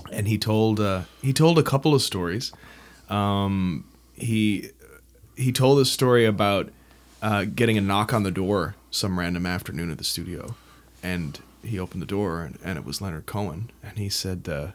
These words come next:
you know, "Hi, are you Howard?" And he said, "Yeah." And he said, "Yeah, hi, I, I, I'm Leonard. Is this a good time? If it's not, I can come back." And he, he,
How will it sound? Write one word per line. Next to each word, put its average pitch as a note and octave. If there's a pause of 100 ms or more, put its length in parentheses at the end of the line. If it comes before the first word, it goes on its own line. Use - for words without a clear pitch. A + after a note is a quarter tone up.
(120)
you G#2+
know, - (100)
"Hi, G2+
are F#2+
you F#2+
Howard?" G2
And G2
he F2+
said, F#2+
"Yeah." G#2+
And A2+
he G#2
said, G2 (480)
"Yeah, A#2
hi, A#2
I, G#2+ (180)
I, A#2
I'm B2
Leonard. A#2 (240)
Is B2+
this D3+
a D3+
good C3+
time? B2+
If A2
it's A#2
not, B2
I G2+
can G2
come F#2+
back." - (1040)
And A2+
he, A#2 (120)
he, C3